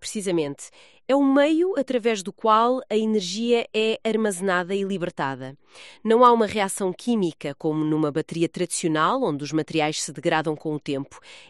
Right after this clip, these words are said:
É um processo puramente físico, termodinâmico. Pense nele como uma mola.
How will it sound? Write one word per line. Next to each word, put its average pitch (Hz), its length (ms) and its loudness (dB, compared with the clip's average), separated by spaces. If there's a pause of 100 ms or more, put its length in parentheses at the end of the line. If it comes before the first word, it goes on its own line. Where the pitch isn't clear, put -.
É 240 80 4
um 277 80 2
processo - 640 -2
puramente 254 460 2
físico, 151 480 -10
termodinâmico. 180 800 -2 (440)
Pense 294 300 0
nele 254 240 6
como 226 220 2
uma 196 160 0
mola. 127 480 -6